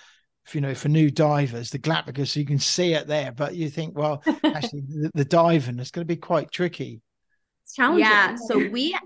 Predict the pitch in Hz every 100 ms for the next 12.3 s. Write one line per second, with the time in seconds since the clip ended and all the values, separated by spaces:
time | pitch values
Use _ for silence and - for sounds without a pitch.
0 | - _ 247 285 392 381 226 254 440 453
1 | 302 262 214 220 208 - 208 202 180 180
2 | 185 180 180 175 175 - _ _ _ -
3 | 185 185 180 175 160 110 - 90 104 101
4 | 110 208 - - 185 180 185 - 208 151
5 | 196 190 135 - - _ _ _ 220 262
6 | 277 285 202 208 214 226 247 254 262 269
7 | 269 - 196 190 185 - - 226 277 311
8 | 285 233 214 233 202 196 190 190 _ _
9 | 143 - _ _ _ _ _ 202 180 202
10 | 208 - 208 208 226 185 185 208 214 214
11 | 202 202 185 202 - 214 196 190 180 64
12 | 50 -